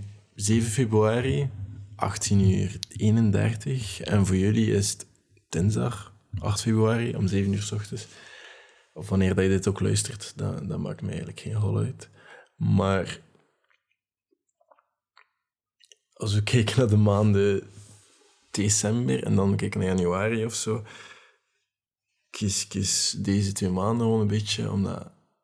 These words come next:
in december heb ik heel veel gedaan gekregen. Zowel dingen dat, dat ik niet, niks mee gedaan heb, als dingen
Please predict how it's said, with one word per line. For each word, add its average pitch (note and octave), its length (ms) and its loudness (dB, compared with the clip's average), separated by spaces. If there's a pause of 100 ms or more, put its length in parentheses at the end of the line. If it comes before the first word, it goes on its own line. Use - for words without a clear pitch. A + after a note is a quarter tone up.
in G2+ 140 -2
december A2 460 2
heb G#2 100 2
ik - 60 -8
heel G2+ 160 4
veel G2 160 2
gedaan F2 320 -2
gekregen. - 640 -10
Zowel G2 460 -4
dingen G2 280 2
dat, F2+ 600 -4
dat - 100 -8
ik - 180 -16
niet, F#2+ 460 -8 (1400)
niks G2 340 0
mee F#2+ 140 2
gedaan F#2 360 0
heb, A2+ 260 -4
als F#2+ 340 -6
dingen F#2+ 600 -4